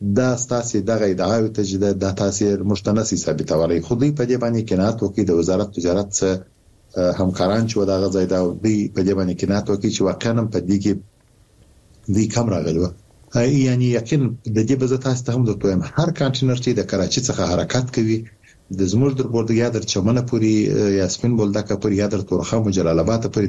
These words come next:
دا کانټینر هلته یو کمپنۍ د هغې جی پی ایس کوي. دا کمپنۍ ته معلومیږي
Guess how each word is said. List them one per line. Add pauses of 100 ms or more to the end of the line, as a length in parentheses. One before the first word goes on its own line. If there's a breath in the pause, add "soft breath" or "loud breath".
دا (120)
کانټینر
هلته
یو
کمپنۍ
د
هغې
جی
پی
ایس
کوي.
دا
کمپنۍ
ته
معلومیږي